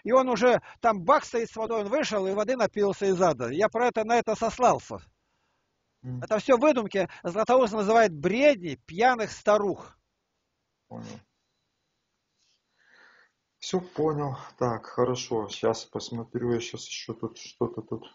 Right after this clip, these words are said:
Speaker 2: Ну, с-, э, м-, маленький ребёнок у меня ещё есть, три годика. Э, я смотрю, все в церковь маленьких носят там и причащают их.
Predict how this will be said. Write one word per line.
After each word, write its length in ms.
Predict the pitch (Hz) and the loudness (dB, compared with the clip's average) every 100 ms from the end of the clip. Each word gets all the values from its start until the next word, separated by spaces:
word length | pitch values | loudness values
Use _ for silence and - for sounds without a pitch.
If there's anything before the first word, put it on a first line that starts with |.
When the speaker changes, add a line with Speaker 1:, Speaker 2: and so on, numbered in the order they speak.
| _ _ _ - - - _ _ _ - | _ _ _ -20 -20 -20 _ _ _ 0
Speaker 2:
Ну, 320 | 175 - - | 2 2 -2
с-, 160 | - - | -6 0
э, 100 | 160 | 2
м-, 600 | 151 156 151 156 165 143 | 4 6 6 6 4 2
маленький 440 | 165 185 185 175 | 4 6 4 2
ребёнок 440 | 170 170 175 143 131 | 2 4 2 2 -2
у 40 | |
меня 200 | 127 127 | -2 -2
ещё 220 | 117 - | -2 0
есть, 200 | 123 120 | 0 0
три 140 | 135 135 | -4 -4
годика. 420 | 123 123 120 117 | 4 4 4 2
Э, 680 | 117 107 110 113 113 107 98 | 2 2 -2 -4 -4 -6 -4
я 140 | 131 131 | 0 0
смотрю, 340 | 147 143 151 | 0 -6 -6
все 220 | - 160 | -4 -4
в 60 | 151 | -2
церковь 360 | 165 151 147 - | 0 0 -2 -8
маленьких 720 | 139 139 160 151 139 135 131 | -18 -6 -2 -2 -2 -6 -4
носят 300 | 160 156 120 | -4 -2 -2
там 300 | 113 107 98 | -4 -6 -12
и 140 | 107 117 | -12 -12
причащают 800 | - 123 127 127 143 113 95 - | -8 -8 -8 -2 2 4 2 -6
их. 140 | 95 | -14